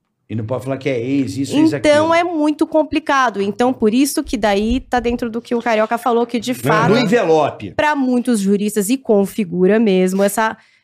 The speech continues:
Speaker 2: é, é,
Speaker 1: Suspe-,
Speaker 2: su-,
Speaker 1: uma
Speaker 2: censura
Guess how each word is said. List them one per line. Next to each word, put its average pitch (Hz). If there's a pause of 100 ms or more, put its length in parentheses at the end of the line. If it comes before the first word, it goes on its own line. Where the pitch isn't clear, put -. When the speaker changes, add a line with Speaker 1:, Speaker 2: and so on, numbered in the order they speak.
(120)
Speaker 2:
é, 160 (840)
é, 120 (100)
Speaker 1:
Suspe-, -
Speaker 2:
su-, 285
Speaker 1:
uma 330
Speaker 2:
censura 302